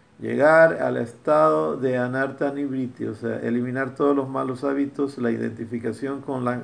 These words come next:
el cuerpo, con las cosas de la gr-, gratificación de los sentidos, etcétera. Bueno,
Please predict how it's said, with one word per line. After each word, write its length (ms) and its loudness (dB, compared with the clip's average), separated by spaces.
el 140 -6
cuerpo, 680 -2
con 140 -4
las 120 -4
cosas 420 -4
de 80 -2
la 180 0
gr-, 240 -4
gratificación 800 -4
de 80 -4
los 140 -6
sentidos, 440 -4
etcétera. 580 -10
Bueno, 420 4